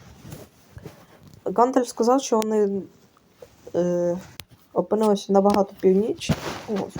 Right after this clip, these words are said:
північніше, ніж повинні бути, і пішли вони в іншу дорогу. Коли не прийшли на одну галявину, то почули вив-, вий вовків.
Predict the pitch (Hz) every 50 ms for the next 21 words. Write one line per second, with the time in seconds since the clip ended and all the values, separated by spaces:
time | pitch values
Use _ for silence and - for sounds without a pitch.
0 | - - - - - - - - - - - - - - - _ _ _ _ _
1 | _ _ _ _ _ - 208 202 208 226 262 320 330 - - 254 240 - - -
2 | 180 175 - - 190 202 214 208 208 - - 214 208 202 196 185 180 180 180 175
3 | 185 190 196 196 - - - - _ _ _ _ _ _ _ _ _ - 208 240
4 | - - 214 214 208 - - 226 202 - 208 208 208 214 220 208 202 202 196 190
5 | 190 - 185 - - 180 170 170 175 175 170 - - - - _ _ - _ _
6 | _ _ _ _ _ _ _ - - 226 226 233 233 233 240 233 - 247 247 240
7 | 240 - - 277 302 330 339 339 - - - - - - - - - - - -
8 | - - - - - - - - - - 185 208 208 214 208 220 254 269 220 208
9 | 220 190 185 185 185 180 180 180 180 180 170 - - - - _ _ - 202 202
10 | - 208 214 214 - 285 277 254 226 208 196 190 185 190 233 247 240 233 - -
11 | - - - - - - - _ - - - - - - - - - - _ _
12 | _ _ _ - 190 196 208 226 233 220 202 - - - - - - - - -
13 | 196 214 214 208 - - - 254 240 196 175